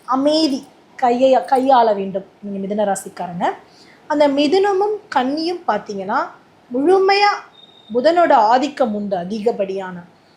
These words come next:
அப்ப அந்த ஐந்தும் பதினான்கும் இருபத்தி மூன்றும் நல்லா அங்க இந்த இடத்துல வேலை செய்ய ஆரம்பிச்சிருவாரு. அப்ப இந்த மிதுனம் மிருகஷீரிடமாக இருக்கட்டும், அந்த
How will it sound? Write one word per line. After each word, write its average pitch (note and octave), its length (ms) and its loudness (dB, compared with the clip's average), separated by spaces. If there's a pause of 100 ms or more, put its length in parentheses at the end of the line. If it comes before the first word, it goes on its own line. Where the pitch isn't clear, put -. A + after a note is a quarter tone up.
அப்ப B3+ 240 0
அந்த C4+ 180 4
ஐந்தும் F#4 520 2 (160)
பதினான்கும் D#4+ 720 -4 (100)
இருபத்தி C#4 400 -4
மூன்றும் B3 400 -6
நல்லா C4+ 300 0
அங்க B3 140 -4
இந்த G#3 140 -4
இடத்துல A3 220 -6
வேலை G#3+ 200 -2
செய்ய G#3 300 -4
ஆரம்பிச்சிருவாரு. F3+ 800 -6 (540)
அப்ப - 200 -2
இந்த C4+ 120 0
மிதுனம் D4 720 0
மிருகஷீரிடமாக C#4+ 920 0
இருக்கட்டும், C4 440 -2 (100)
அந்த G#3+ 280 -8